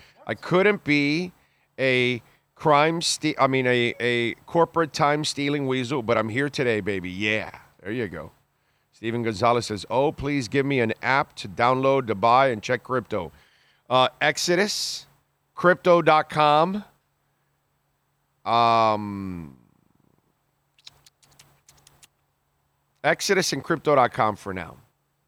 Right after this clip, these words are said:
okay? And then CoinMarketCap is just a regular website. You should use that too. Because CoinMarketCap, you can put any coin that you're looking for,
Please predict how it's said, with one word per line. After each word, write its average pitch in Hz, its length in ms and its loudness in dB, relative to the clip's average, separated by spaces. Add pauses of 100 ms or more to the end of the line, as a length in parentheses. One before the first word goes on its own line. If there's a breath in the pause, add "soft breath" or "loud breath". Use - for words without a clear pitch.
(180)
okay? 131 340 -2 (420 soft breath)
And 135 180 0
then 170 220 4
CoinMarketCap 170 1300 2
is 110 180 -6
just - 260 -8
a 139 40 0
regular 135 400 0
website. 131 600 0 (200)
You 110 100 -20
should 110 220 -12
use 104 220 -6
that 98 220 -6
too. - 200 -16 (1120)
Because 107 340 -4
CoinMarketCap, 143 840 0
you 110 80 -10
can 117 100 -4
put 123 180 -4
any 123 160 0
coin 127 280 -6
that 117 120 -6
you're 95 100 -8
looking 143 280 -4
for, 151 380 0